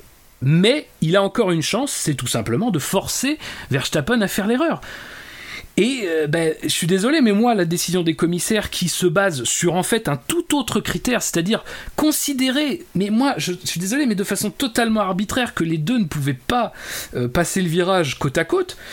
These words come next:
mais moi, pour moi, c'est pas vrai. Il suffit de regarder la caméra embarquée de Verstappen. Verstappen, à aucun moment, il a de problème. Tout ce qu'il choisit de faire, c'est d'ouvrir le volant pour obliger Leclerc à passer sur le bout d'un jaune. C'est tout ce qu'il fait. C'est tout ce qu'il a à faire. Il sait très bien qu'à partir de là, il sera devant.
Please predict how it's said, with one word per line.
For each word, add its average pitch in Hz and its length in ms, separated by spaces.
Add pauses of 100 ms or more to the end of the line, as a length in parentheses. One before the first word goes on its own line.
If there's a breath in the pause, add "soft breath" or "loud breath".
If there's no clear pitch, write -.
(140 loud breath)
mais 127 80
moi, 185 140
pour 175 200
moi, 196 120
c'est - 160
pas 226 200
vrai. 277 340
Il 165 80
suffit 185 320
de - 40
regarder 151 360
la 165 100
caméra 147 380
embarquée 156 320
de 160 40
Verstappen. 247 540 (240 loud breath)
Verstappen, 254 460
à 190 60
aucun 185 260
moment, 190 260
il 160 100
a 143 60
de 131 60
problème. 269 480 (480 loud breath)
Tout 339 160
ce - 80
qu'il 240 120
choisit 170 300
de - 60
faire, 370 260
c'est - 180
d'ouvrir 180 380
le 175 80
volant 208 240
pour 190 200
obliger 175 340
Leclerc 226 340
à 175 80
passer 202 220
sur 202 140
le 185 40
bout 185 140
d'un 233 120
jaune. 302 240 (200 loud breath)
C'est 233 280
tout 339 140
ce - 100
qu'il 277 160
fait. 339 280 (180 loud breath)
C'est - 240 (140)
tout 320 120
ce - 80
qu'il 233 200
a 220 80
à 220 40
faire. 285 240
Il 233 60
sait 226 140
très 233 160
bien 240 140
qu'à 208 120
partir 180 380
de 156 80
là, 208 160
il 233 80
sera 214 200
devant. 247 380